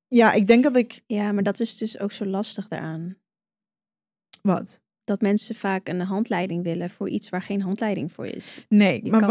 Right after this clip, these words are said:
Speaker 1: wat, ja, de forma-, de informatie vergaren wel, maar ik denk jezelf zo vasthouden aan de regels. En dat is wat is met cacao dus voor mij ook echt zo van,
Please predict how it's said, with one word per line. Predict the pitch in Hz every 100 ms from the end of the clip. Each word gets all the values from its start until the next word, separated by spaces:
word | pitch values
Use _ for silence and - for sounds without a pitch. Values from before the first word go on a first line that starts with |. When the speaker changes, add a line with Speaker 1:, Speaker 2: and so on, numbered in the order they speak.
| 202
Speaker 1:
wat, | - - _ _ _
ja, | 226 202 180 170 160 _ _ _ _ _ _ _ _ _
de | - 214
forma-, | - 214 202
de | 202 202 175
informatie | 226 190 185 185 269 - 208 190 - _
vergaren | - 214 - 165 165 170 220 233
wel, | 190 175 170 240 277 _ _ _ _ _ _
maar | - 214 208
ik | 202
denk | 202 208
jezelf | 226 208 214 202
zo | 220
vasthouden | 233 226 226 226 220 220
aan | 208
de | 202
regels. | 196 196 226 247 240
En |
dat | 208 208
is | 220 -
wat | 185 208 202
is | 190
met | 202 196
cacao | - 190 208 202
dus | 185
voor | -
mij | 185 -
ook | 214 -
echt | 190
zo | - 196
van, | 180 180 180